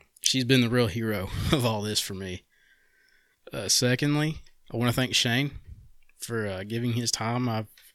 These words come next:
already, you know, given him his flowers while he was here. But, man, what a ride it's been. And just because we're not recording together doesn't mean we're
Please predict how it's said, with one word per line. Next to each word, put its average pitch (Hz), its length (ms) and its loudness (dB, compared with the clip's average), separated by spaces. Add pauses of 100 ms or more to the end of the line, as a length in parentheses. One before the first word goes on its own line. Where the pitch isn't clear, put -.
already, 110 360 0 (220)
you 107 80 -6
know, 101 120 0
given 113 260 0
him 127 160 0
his 117 140 -2
flowers 120 640 2 (160)
while 104 160 -2
he 117 120 -2
was 107 180 -2
here. 131 360 0 (2000)
But, 104 300 0 (840)
man, 104 440 -2
what 120 120 2
a 123 80 4
ride 117 280 4
it's 101 120 -2
been. 104 400 -2
And 90 300 -8 (320)
just 117 220 0
because 131 340 2
we're 120 140 4
not 123 200 6
recording 117 520 2
together 123 320 6
doesn't 113 340 2
mean 110 320 2
we're 104 360 -2